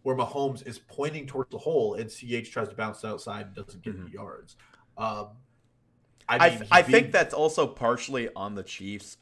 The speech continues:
Speaker 2: I think they just need to do a better job of using C H in the plays, in the types of plays where he should be used. He's not a wide, like, don't run him to the outside.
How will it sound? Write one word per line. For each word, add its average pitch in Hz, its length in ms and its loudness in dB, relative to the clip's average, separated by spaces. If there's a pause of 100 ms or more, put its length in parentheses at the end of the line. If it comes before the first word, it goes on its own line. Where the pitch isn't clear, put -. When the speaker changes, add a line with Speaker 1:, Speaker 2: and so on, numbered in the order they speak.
Speaker 2:
I 117 80 -2
think 143 380 -4
they 135 120 0
just 117 360 -4
need 117 120 -6
to 104 60 -10
do 104 160 -6
a 98 40 -4
better 104 280 -6
job 95 360 -6
of 92 160 -10
using 98 600 -12 (200)
C 110 380 -6
H 107 400 -4 (340)
in 113 120 -8
the 107 80 -6
plays, 107 440 -4 (140)
in 117 120 -6
the 110 60 -6
types 110 280 -2
of 104 80 -16
plays 113 240 -6
where 98 80 -12
he 101 100 -10
should 95 260 -14
be 90 100 -14
used. 82 420 -16 (100)
He's 185 320 -8
not 143 460 4 (120)
a 120 60 -4
wide, 107 680 2
like, 120 200 -2
don't 160 280 2
run 127 180 2
him 127 100 -2
to 123 60 -4
the 113 140 -2
outside. 95 560 -4